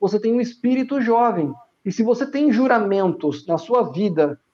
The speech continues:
para com você mesmo e para, né, a sociedade, onde você percebe que aquilo não te cansa,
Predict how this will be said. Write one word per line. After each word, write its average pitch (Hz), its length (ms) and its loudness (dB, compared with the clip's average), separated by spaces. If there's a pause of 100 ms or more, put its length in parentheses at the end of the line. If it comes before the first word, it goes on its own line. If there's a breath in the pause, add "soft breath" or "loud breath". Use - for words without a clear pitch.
para 196 220 2
com 214 320 0
você 220 260 0
mesmo 170 540 0
e 180 100 -2
para, 175 420 2
né, 165 240 -2
a 156 160 -2
sociedade, 165 800 0 (420)
onde 180 460 2
você 175 640 0 (380)
percebe 233 640 0
que 202 440 -2 (260)
aquilo 185 960 2
não 202 420 2
te 247 140 -4
cansa, 240 840 0